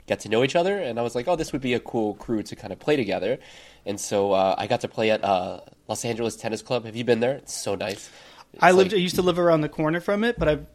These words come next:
Speaker 2: never had an opportunity to play there, no.
Speaker 1: Yeah, super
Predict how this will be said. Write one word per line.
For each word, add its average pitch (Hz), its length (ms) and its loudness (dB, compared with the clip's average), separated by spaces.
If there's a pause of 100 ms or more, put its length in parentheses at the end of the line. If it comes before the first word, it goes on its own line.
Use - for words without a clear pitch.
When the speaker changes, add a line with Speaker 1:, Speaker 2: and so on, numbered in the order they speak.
Speaker 2:
never 160 240 2
had 151 140 2
an 143 80 -2
opportunity 143 440 0
to 135 80 -8
play 135 220 -8
there, 131 200 -6
no. 127 280 -8 (120)
Speaker 1:
Yeah, 104 600 2
super 107 840 -2